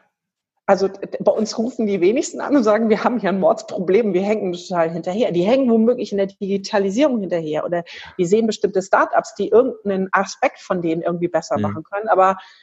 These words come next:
Speaker 1: die sind nach wie vor, ähm, und, und das womöglich seit Jahrzehnten die Nummer eins in.
Speaker 2: Ja, die
Speaker 1: So.
Speaker 2: Hidden Champions halt.
Speaker 1: Genau, und mit denen haben wir extrem viel zu tun. Und da kannst du jetzt nicht sagen, das ist alles falsch.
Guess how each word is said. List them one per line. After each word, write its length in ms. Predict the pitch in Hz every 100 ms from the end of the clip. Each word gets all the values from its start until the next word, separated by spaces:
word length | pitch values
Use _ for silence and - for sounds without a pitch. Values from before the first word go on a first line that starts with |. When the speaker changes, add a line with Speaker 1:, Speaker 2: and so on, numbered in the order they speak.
| _ _
Speaker 1:
die 80 | 190
sind 220 | 202 208
nach 260 | 185 180 -
wie 60 | 220
vor, 440 | - 349 220 165 - -
ähm, 340 | 175 170 175 185 - 170 - - _
und, 240 | 180 190 - -
und 320 | 208 208 208
das 220 | 196 196
womöglich 400 | 190 196 214 208
seit 200 | 190 180
Jahrzehnten 460 | 190 190 269 240 175
die 140 | 180
Nummer 380 | 185 196 190 -
eins 360 | 190 226 226 -
in. 320 | 233 147 113 _ _ _
Speaker 2:
Ja, 380 | 127 131 107 123 _ _ _
die 80 | 104
Speaker 1:
So. 80 | 104
Speaker 2:
Hidden 180 | 135 127
Champions 540 | 131 127 - - -
halt. 260 | - - - _ _ - -
Speaker 1:
Genau, 380 | 233 170 143 -
und 200 | 190 - 196
mit 160 | 208
denen 200 | 226 226
haben 140 | 233 220
wir 160 | 208 214
extrem 440 | - - 302 370
viel 220 | - 277
zu 160 | - 269
tun. 460 | - 214 175 277 403 _ _ _ _ -
Und 100 | 208
da 80 | 214
kannst 240 | 269 254
du 40 | 262
jetzt 140 | 233
nicht 160 | 202 220
sagen, 300 | 262 285 180
das 120 | -
ist 40 |
alles 260 | - - -
falsch. 500 | - 127 127 -